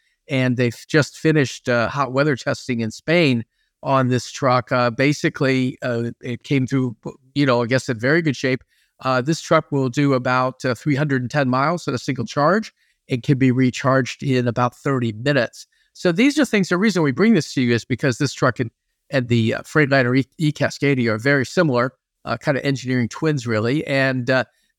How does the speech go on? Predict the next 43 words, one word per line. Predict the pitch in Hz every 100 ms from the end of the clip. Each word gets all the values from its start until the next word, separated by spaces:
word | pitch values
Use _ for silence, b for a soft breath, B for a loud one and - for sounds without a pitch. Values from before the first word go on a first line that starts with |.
| 139
basically | 156 180 - 220 - 147
what | 127 131 113
ha-, | -
what | 147 127
that | 139 131
means | 131 123 131
is | 120
that | 143
when | 123 123
the | 110
truck | - 147 -
finally | 131 123 113
gets | 120 -
over | 113 107
here | 147 143
as | 123 -
a |
Freightliner | 117 175 196 131 123 127 127 _ _ _ 139
around | 135
twenty | - 190 156
twenty-five, | - 131 110 135 135 123 110 _ _ -
uh, | 139
you | 131 139
should | 143 139
be | 127
looking | 120 120 123
for | - 127 120 113 101
kind | - 117
of |
similar | - 139 120 107
numbers. | 120 113 - -
But, | 127 -
uh, | 127 - _ _
this | 165 156
is | 139
good | - 139
news | 139 135
for | - 131
the | 120
Mercedes-Benz | 113 - 131 113 - 123 110
truck | - 139
folk | - 120 -
in, | 113